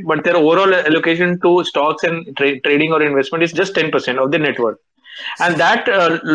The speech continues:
erodes their wealth generating capacity overall. So I was always intrigued that why,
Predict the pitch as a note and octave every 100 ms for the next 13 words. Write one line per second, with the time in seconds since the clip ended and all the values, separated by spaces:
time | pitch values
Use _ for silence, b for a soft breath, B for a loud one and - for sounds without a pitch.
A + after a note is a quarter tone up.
0 | D#3 D#3 F3 A3 A3 E3+ F#3 G3 D3+ E3+
1 | G3 F#3+ _ - - B2 D3 C#3+ D3 E3+
2 | D#3+ C3 C3 D3+ D3+ D#3 C#3 D3 C#3 D#3
3 | F3+ B B B - A3 G#3 A3+ A3 G#3+
4 | F3 F#3+ A#3+ A3+ F3+ E3 E3+ D3+ B2 -
5 | D#3 D#3 D3+ D#3+ G#3+